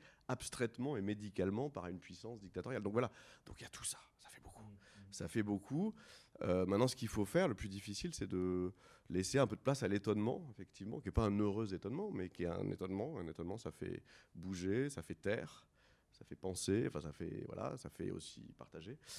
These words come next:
Speaker 1: Euh, et je reste, moi, quand même, dans la foulée de la sidération
Speaker 2: Mhm.
Speaker 1: de mars dernier. Enfin, je sais pas ce que vous en
Speaker 2: Mhm.
Speaker 1: pensez, mais c-, tout ça est juste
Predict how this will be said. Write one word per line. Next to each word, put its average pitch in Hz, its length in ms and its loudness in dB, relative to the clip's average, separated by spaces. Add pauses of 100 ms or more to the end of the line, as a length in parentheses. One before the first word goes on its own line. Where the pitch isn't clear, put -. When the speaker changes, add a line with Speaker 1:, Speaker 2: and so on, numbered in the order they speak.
(280)
Speaker 1:
Euh, 85 400 4
et 95 120 -4
je 87 140 -2
reste, 107 360 0
moi, 120 120 2
quand 104 140 -2
même, 123 160 2
dans 104 80 2
la 95 80 2
foulée 110 380 -2
de 95 100 -2
la 82 120 -2
sidération 80 760 -8 (240)
Speaker 2:
Mhm. 110 80 -10 (580)
Speaker 1:
de 90 80 -4
mars 85 300 0
dernier. 95 360 -4
Enfin, 80 160 -14
je 92 80 -18
sais - 60 -12
pas 98 140 -16
ce - 80 -20
que - 80 -20
vous - 60 -6
en - 40 -2
Speaker 2:
Mhm. 107 40 -4
Speaker 1:
pensez, 104 220 -2
mais 110 120 4
c-, - 160 -4
tout - 100 -4
ça 123 220 2
est 87 80 0
juste 104 340 -10